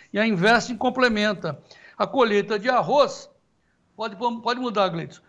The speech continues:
supera a estimativa e dispensa importação. É o pessoal que produz arroz do Rio Grande do Sul dizendo, "Mas pra que isso? Pra que isso, Dom Vlamir?"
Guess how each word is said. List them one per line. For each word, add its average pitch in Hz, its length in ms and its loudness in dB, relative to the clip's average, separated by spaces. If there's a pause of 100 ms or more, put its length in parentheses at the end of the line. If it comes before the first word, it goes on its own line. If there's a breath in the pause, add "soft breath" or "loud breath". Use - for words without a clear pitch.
(140 soft breath)
supera 240 520 0
a - 20 0
estimativa 254 1040 -2
e 226 80 -6
dispensa 269 680 -4
importação. 294 960 0 (1080)
É 196 100 -6
o 214 80 2
pessoal 226 840 2 (160)
que 214 80 -14
produz 233 420 0
arroz 208 360 6
do 175 60 -6
Rio 196 80 -2
Grande 214 120 -4
do 202 100 -4
Sul 262 140 -4
dizendo, 247 180 -2
"Mas 285 180 4
pra 285 240 2
que - 180 -6
isso? 262 1120 -4 (140)
Pra 262 180 2
que 269 180 -4
isso, 262 200 0
Dom 214 160 2
Vlamir?" 170 360 2